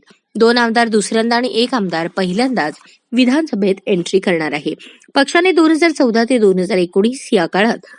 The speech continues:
मुख्यमंत्री देवेंद्र फडणवीस यांच्या मंत्रिमंडळात विजयकुमार देशमुख यांच्यावर सोलापूरच्या पालकमंत्रीपदाची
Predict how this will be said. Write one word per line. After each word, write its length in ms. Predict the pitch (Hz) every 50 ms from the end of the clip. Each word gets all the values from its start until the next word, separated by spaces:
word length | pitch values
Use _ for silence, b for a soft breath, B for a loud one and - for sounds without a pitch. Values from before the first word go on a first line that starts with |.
| B B -
मुख्यमंत्री 540 | 247 240 - - 311 311 302 277 302 302 285
देवेंद्र 340 | 247 233 214 220 220 220
फडणवीस 500 | 233 - 240 202 202 202 208 208 254 254 -
यांच्या 280 | 233 190 185 185 - 190
मंत्रिमंडळात 680 | 180 175 170 170 185 180 180 180 175 180 185 208 226 - -
विजयकुमार 500 | 208 190 - 185 175 - 170 170 175 165
देशमुख 360 | 160 170 170 - - - 247 233 -
यांच्यावर 460 | 202 196 175 180 233 254 254 196 143 156 B B B B B B B
सोलापूरच्या 640 | B - 240 208 185 185 185 208 196 180 - 202 196
पालकमंत्रीपदाची 1160 | 202 - - 196 180 185 233 269 - 285 254 240 208 214 185 - 175 170 170 165 - - 233